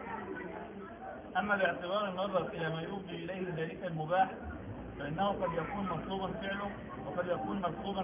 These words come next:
تركه. وقوله: "والمراد بقولنا الوضع الصحيح والفاسد"، المراد به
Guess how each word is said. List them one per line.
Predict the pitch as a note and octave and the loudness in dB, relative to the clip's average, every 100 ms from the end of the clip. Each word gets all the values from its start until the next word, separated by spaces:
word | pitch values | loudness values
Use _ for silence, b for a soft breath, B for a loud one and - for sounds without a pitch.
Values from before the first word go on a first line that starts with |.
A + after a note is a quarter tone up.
| F3 | 0
تركه. | G3 E3 - - - - - - - - - - - | 0 0 -6 -6 -6 -8 -8 -8 -8 -8 -8 -8 -6
وقوله: | D3+ E3+ F3+ G#3+ | -2 2 4 8
"والمراد | A3+ G#3+ E3+ E3 F#3 G#3 | 8 8 4 4 4 4
بقولنا | F#3+ - F3 G3 F3 C#3 D3 | 2 2 2 2 0 0 0
الوضع | D#3+ F3 G3+ F#3+ C#3+ - - - | 2 6 6 4 -2 -4 -6 -4
الصحيح | D3 E3+ E3+ G3+ F#3 | -2 0 0 0 4
والفاسد"، | F3 D#3+ G3+ G3 - - - - - - - - C#3+ | 2 4 4 4 2 -2 -4 -6 -6 -6 -6 -4 -2
المراد | D3+ E3+ A3 | 0 4 4
به | G#3 G3 A3+ | 2 0 -2